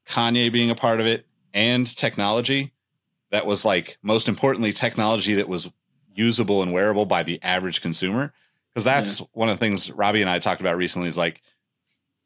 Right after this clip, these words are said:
Speaker 1: you know, I love all that next percent, next five percent vapor stuff. Like, it's like, that stuff is amazing to me,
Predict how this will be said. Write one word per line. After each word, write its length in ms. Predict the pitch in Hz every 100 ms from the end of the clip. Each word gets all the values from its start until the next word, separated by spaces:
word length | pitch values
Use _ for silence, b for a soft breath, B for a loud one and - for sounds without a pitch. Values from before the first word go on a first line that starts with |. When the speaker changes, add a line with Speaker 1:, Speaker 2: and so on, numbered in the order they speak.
| _ _
Speaker 1:
you 100 | 120 120
know, 220 | 80 - -
I 100 | 131
love 340 | 104 120 135
all 120 | 120
that 280 | 107 98 -
next 440 | 98 104 - - -
percent, 460 | 104 - 107 82 - _
next 220 | 117 113 -
five 280 | 120 107
percent 400 | - - 117 110 -
vapor 300 | 110 110 101
stuff. 380 | - 107 95 -
Like, 180 | 95
it's 100 | 95
like, 200 | 104 92 -
that 100 | 127 127
stuff 180 | 135 110
is 80 | 98
amazing 460 | 95 113 113 101
to 100 | 85
me, 200 | 85 73